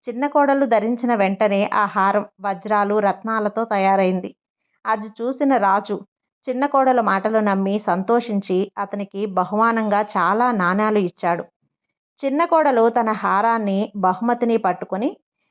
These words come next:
ఇంటికి తిరిగి వచ్చింది. ఆమె సంపదను చూసి పెద్ద కోడలు అసూయతో చిన్న కోడలు ఎక్కడి నుండో డబ్బు సంపాదించిందని చిన్న కోడల భర్తకు చెప్పుడు మాటలు చెప్పింది.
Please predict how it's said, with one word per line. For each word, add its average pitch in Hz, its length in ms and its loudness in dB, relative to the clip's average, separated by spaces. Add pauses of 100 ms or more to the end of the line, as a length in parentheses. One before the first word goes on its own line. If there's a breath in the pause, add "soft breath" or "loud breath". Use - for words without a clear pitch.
(140)
ఇంటికి 277 340 -6
తిరిగి 190 300 -4
వచ్చింది. 190 520 -2 (140)
ఆమె 202 240 -6
సంపదను 233 520 -2
చూసి 208 400 -2
పెద్ద 185 300 -4
కోడలు 208 400 0 (140)
అసూయతో 202 760 -2 (260)
చిన్న 233 180 -6
కోడలు 233 520 2
ఎక్కడి 208 460 -4
నుండో 226 360 2
డబ్బు 190 340 0
సంపాదించిందని 202 1200 -2 (540)
చిన్న 262 180 -2
కోడల 285 360 2
భర్తకు 214 600 -2
చెప్పుడు 226 380 -2
మాటలు 226 340 2
చెప్పింది. 190 580 -4